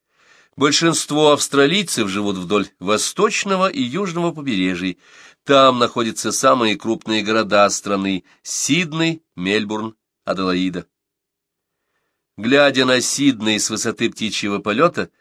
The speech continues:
думаешь, что этот город олицетворяет собой восточное понимание живописности, воплощенное в словах «горы» и «воды». Море здесь как бы породнилось с сушей,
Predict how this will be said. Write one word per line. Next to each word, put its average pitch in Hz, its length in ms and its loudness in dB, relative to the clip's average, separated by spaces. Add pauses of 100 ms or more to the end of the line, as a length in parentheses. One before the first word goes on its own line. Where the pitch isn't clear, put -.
(460)
думаешь, 185 560 2
что 151 320 0
этот 156 340 0
город 170 600 0
олицетворяет 147 1040 2
собой 170 520 -2
восточное 185 800 -2
понимание 147 640 0
живописности, 113 1040 -6 (400)
воплощенное 175 880 -2
в 170 60 -6
словах 101 560 0 (260)
«горы» 165 600 0 (220)
и 101 140 -6
«воды». 87 360 -6 (840)
Море 123 500 4
здесь 95 280 -6
как 95 140 -10
бы 92 120 -10
породнилось 117 640 -2
с - 220 -4
сушей, - 440 -8